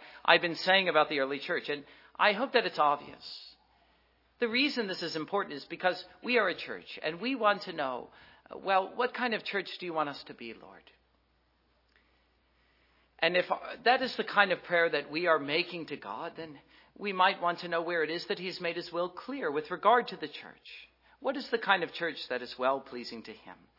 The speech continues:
And insofar as we wish to be such a church, we have a pattern here laid down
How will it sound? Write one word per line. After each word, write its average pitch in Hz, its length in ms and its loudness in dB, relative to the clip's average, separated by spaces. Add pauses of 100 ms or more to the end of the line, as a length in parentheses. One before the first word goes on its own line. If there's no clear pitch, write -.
(300)
And 156 140 0
insofar 165 520 4
as - 140 -4
we 160 120 -8
wish 151 240 -6
to 160 80 -8
be 139 140 -6
such 131 260 -8
a 127 40 -16
church, - 440 -12 (260)
we 139 100 -8
have 135 160 -6
a 135 60 -8
pattern 139 560 -4
here 110 200 -8
laid 107 260 -10
down 101 320 -10